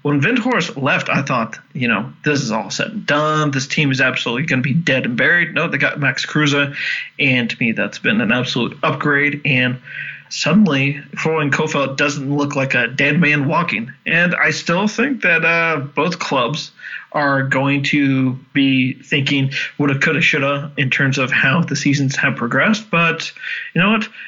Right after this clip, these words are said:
I at least don't think anymore that either of these clubs are gonna be brought down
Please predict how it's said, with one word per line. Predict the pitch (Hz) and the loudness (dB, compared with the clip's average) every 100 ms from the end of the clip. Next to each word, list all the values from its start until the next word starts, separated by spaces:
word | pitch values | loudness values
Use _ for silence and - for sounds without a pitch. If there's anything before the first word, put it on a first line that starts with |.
| - 147 | -8 0
I | 151 | 2
at | 156 | 2
least | 190 226 208 | 2 2 2
don't | 196 165 | -2 -2
think | 185 170 170 | 0 0 2
anymore | 151 139 131 135 151 | 2 2 2 2 0
that | 147 123 - - | 0 -2 -4 -4
either | 139 160 156 131 | 0 2 2 0
of | 123 | 2
these | 127 123 | 0 -2
clubs | - 131 127 - 135 | -2 0 -2 -4 -2
are | 127 | 0
gonna | 131 131 127 127 120 | 0 0 0 0 -2
be | 127 135 | 0 0
brought | 131 139 156 160 - 139 | 0 0 0 0 -2 0
down | 139 139 139 135 135 | 0 2 0 0 -2